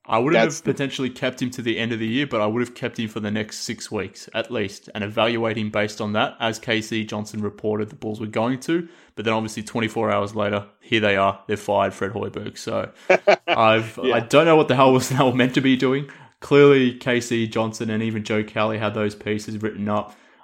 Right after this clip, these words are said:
Speaker 1: I don't know what changed in twenty-four hours, if anything. Maybe it was old news, but something had changed and it obviously swung the Bulls to the point where they decided to get rid of Fred Hoiberg. But Fred, I knew you were gonna have a different view to me,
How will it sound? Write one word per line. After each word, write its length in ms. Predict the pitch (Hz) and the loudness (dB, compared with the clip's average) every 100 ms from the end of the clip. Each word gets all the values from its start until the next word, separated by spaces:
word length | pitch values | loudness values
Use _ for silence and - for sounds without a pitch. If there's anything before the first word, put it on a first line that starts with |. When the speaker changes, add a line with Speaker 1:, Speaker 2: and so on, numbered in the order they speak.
| - | -2
Speaker 1:
I 60 | |
don't 120 | 113 123 | 0 2
know 120 | 120 | 2
what 120 | 113 | 0
changed 300 | 127 113 110 | -2 -2 -2
in 100 | 107 | -6
twenty-four 540 | - 110 107 110 107 | -6 -8 -4 -2 0
hours, 240 | 107 107 107 | 0 0 -2
if 160 | 107 | -4
anything. 320 | 107 104 113 113 | -2 -2 -4 -4
Maybe 240 | 107 110 | -2 0
it 60 | 110 | -2
was 100 | 107 | -2
old 280 | 101 104 107 | -2 -2 -2
news, 400 | 104 101 101 101 | -2 -2 -4 -6
but 380 | 104 98 - - _ _ | -6 -6 -8 -20 _ _
something 380 | - 117 101 110 | -6 -6 -2 -2
had 120 | 104 | -2
changed 480 | - 98 98 98 98 | 0 -2 0 -4 -6
and 120 | 101 | -4
it 20 | 101 | -2
obviously 380 | 104 104 - | -2 -4 -8
swung 340 | 104 - 98 98 | -10 -6 -6 -4
the 80 | 98 | -4
Bulls 400 | 104 101 104 - _ - _ - | -2 -4 -6 -16 _ -20 _ -4
to 140 | 139 | 0
the 80 | 123 | 0
point 320 | - 123 120 | 0 -2 0
where 100 | 113 | 0
they 140 | 110 110 | 0 0
decided 580 | 107 120 117 117 110 - _ - | -2 0 2 2 -2 -6 _ -10
to 120 | 113 | -10
get 240 | 113 120 | -4 -4
rid 100 | 92 | -2
of 100 | 107 | -4
Fred 200 | 104 104 | -2 -4
Hoiberg. 420 | 107 107 107 110 110 | -2 -2 -2 -2 -4
But 100 | 110 | -6
Fred, 380 | - 117 113 - | -2 0 0 -4
I 100 | 104 | -4
knew 140 | 123 143 | 2 4
you 120 | 139 | 4
were 80 | 127 | 0
gonna 140 | 117 | 0
have 100 | 107 | -2
a 40 | 107 | -4
different 300 | 110 69 101 | -8 -8 -6
view 140 | 104 | -6
to 100 | - | -4
me, 340 | 104 101 98 | -4 -4 -8